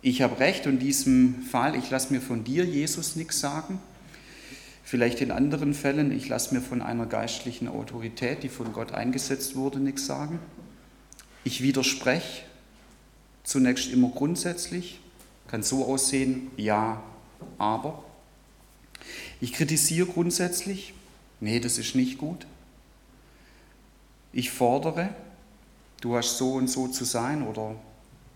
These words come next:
das hat so und so auszusehen oder ich komme nicht mehr oder ich arbeite nicht mehr mit oder ich lasse dich anderweitig auflaufen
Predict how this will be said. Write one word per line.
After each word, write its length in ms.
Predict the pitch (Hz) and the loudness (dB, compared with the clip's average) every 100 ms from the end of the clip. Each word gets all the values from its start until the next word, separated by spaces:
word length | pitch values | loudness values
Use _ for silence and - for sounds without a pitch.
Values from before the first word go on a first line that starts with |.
| - - - | -20 -20 -8
das 180 | 117 120 | -4 -2
hat 140 | 113 | -2
so 200 | - 117 | -2 0
und 140 | 117 | 0
so 460 | - 120 120 117 - - - - - - - - | -2 -2 -2 -4 -10 -18 -20 -20 -20 -20 -20 -8
auszusehen 720 | - 151 - - 143 143 160 175 - - - - - - | -2 0 0 -2 -2 0 0 -4 -6 -10 -8 -10 -12 -8
oder 120 | 107 | -4
ich 140 | 107 - | -4 2
komme 200 | 139 156 | 4 4
nicht 240 | 160 - | 2 0
mehr 280 | 143 156 165 - - - - - - - - - - - - - | 0 0 -2 -8 -18 -20 -20 -20 -20 -20 -20 -20 -20 -20 -20 -16
oder 160 | 113 | -12
ich 140 | - - | -6 -2
arbeite 320 | 104 107 104 | 0 0 -2
nicht 160 | 101 113 | -4 -2
mehr 120 | 113 | 0
mit 320 | 135 147 - | 0 -2 -8
oder 160 | 113 101 | -10 -10
ich 100 | 101 | -6
lasse 240 | 104 - | -4 -4
dich 220 | 107 - | -6 -4
anderweitig 520 | - 147 135 139 139 127 | -2 0 0 -2 -4 -4
auflaufen 600 | 127 139 131 135 - | -4 -2 -4 -4 -8